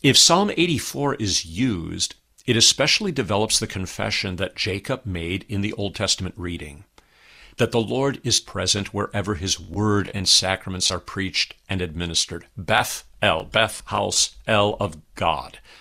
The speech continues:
the house of God. This is what the house of the Lord is all about. The Lord himself dwells with us, abides with us throughout our earthly pilgrimage, even as he did with Jacob, as we continue in the Lord's house, in his word, in his sacraments.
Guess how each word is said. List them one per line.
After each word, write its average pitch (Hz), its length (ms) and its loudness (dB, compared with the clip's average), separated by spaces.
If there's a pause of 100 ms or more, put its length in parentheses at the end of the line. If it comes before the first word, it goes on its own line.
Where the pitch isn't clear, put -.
the 87 80 -6
house 101 260 2
of 85 140 -4
God. 82 240 -6
This 135 180 6
is 104 140 2
what 101 200 -2 (200)
the 107 220 -4
house 127 200 6
of 90 100 -2
the 101 60 -4
Lord 101 420 2
is - 260 0
all 113 200 0
about. 80 460 -6 (400)
The 113 80 0
Lord 117 220 4
himself 113 440 2
dwells 107 480 -2
with 104 240 0
us, 95 160 0
abides 101 460 -2
with 110 260 2
us 90 180 -2
throughout 104 280 2
our 98 140 0
earthly 107 340 0
pilgrimage, 98 720 0 (440)
even 147 280 6
as 127 140 4
he 127 100 2
did 110 180 0
with 101 180 -4
Jacob, 113 420 2
as 101 180 -4
we 131 120 0
continue 113 600 0
in 139 240 2
the 113 100 2
Lord's 101 340 0
house, 87 300 -2
in 151 200 6
his 104 280 0
word, 95 340 -4
in 120 200 2
his 92 320 0
sacraments. 85 680 0